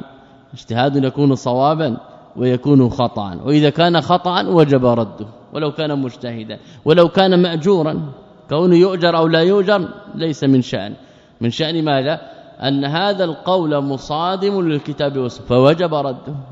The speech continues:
أيا كان قائله، أيا كان قائله. ولذلك الصحابة كان يرد بعضهم على بعض بناء على هذه القاعدة، أنه يجب الذب عن،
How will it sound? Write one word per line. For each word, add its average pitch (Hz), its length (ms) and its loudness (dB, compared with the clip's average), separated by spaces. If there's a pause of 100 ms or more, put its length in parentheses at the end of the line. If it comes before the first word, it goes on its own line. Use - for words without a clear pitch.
(140)
أيا 175 280 2
كان 135 280 0
قائله، 98 520 -8 (360)
أيا 143 500 2 (360)
كان 131 260 0
قائله. 104 480 -8 (240)
ولذلك 139 500 -2
الصحابة 139 680 -2
كان 139 300 -2
يرد 147 400 2
بعضهم 147 460 0
على 135 220 -4
بعض 131 320 -6 (300)
بناء 160 340 -2
على 147 220 -6
هذه 139 160 -4
القاعدة، 107 500 -8
أنه 120 220 2
يجب 151 460 2
الذب 139 460 -6
عن، 131 260 -2